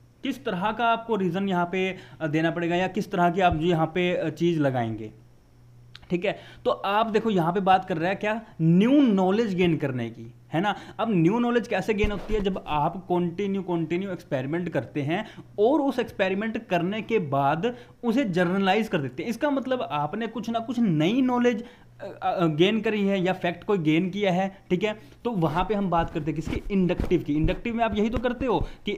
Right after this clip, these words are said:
आप, आप continue experiment, experiment, experiment, experiment करते हो, इन दो, इन सभी का result अगर similar आता है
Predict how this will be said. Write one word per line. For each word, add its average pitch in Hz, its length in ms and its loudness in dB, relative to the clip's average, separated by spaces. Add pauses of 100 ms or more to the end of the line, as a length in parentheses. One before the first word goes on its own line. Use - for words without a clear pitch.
आप, 170 220 2
आप 175 200 -2
continue 196 480 -2
experiment, 175 500 0
experiment, 170 440 -2
experiment, 165 420 -4
experiment 165 340 -2
करते 139 240 -6
हो, 214 100 -4
इन 208 180 -2
दो, 196 120 2
इन 190 220 -2
सभी 185 220 0
का 190 100 -2
result 165 340 0
अगर 160 120 0
similar 139 340 -4
आता 208 240 0
है 175 200 -2